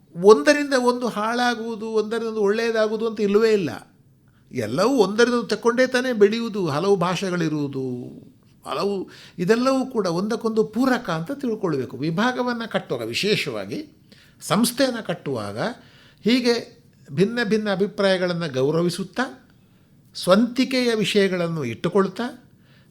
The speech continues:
ಸಂಸ್ಥೆಗೊಂದು ವೈವಿಧ್ಯ ಬರುವ ಹಾಗೆ ನೋಡಿಕೊಂಡು ಎಲ್ಲ ಆಲೋಚನಾ ಪಂಥಗಳನ್ನ ಪೋಷಿಸುವಂಥದ್ದುಂಟಲ್ಲ,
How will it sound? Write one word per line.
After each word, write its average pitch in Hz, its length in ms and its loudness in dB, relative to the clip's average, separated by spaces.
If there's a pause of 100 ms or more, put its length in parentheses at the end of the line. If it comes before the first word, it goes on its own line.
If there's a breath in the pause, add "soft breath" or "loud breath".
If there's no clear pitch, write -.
ಸಂಸ್ಥೆಗೊಂದು 220 600 0
ವೈವಿಧ್ಯ 185 640 2 (640)
ಬರುವ 180 320 8
ಹಾಗೆ 135 540 -2 (380)
ನೋಡಿಕೊಂಡು 147 760 -2 (540 soft breath)
ಎಲ್ಲ 202 240 4
ಆಲೋಚನಾ 233 640 4
ಪಂಥಗಳನ್ನ 202 680 2
ಪೋಷಿಸುವಂಥದ್ದುಂಟಲ್ಲ, 135 1300 2